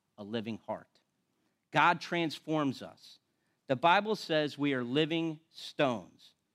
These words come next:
We just need to turn away from sin and, and turn to God. Let God work that miracle in our lives. To make something dead to become alive is a miracle.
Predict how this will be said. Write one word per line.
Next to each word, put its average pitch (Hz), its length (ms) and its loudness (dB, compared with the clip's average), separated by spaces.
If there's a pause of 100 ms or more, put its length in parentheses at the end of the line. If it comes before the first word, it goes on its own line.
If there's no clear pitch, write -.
(260)
We 131 80 -2
just 156 260 -4
need 151 240 0
to 120 60 -16
turn 156 220 -4
away 160 240 -2
from 139 200 -6
sin 120 340 -6 (840)
and, 113 300 -4 (240)
and 117 180 -8
turn 120 240 -6
to 104 80 -10
God. 95 200 -10 (920)
Let 185 260 0
God 196 280 0
work 156 280 -4
that 139 200 -2
miracle 120 400 -4
in 107 60 -6
our 101 100 -8
lives. 85 360 -14
To 151 80 -2
make 180 260 -2
something 165 380 -2
dead 160 440 -2 (220)
to 147 60 -6
become 151 320 -4
alive 104 440 -2 (380)
is 113 160 -10
a 127 40 0
miracle. 117 460 -2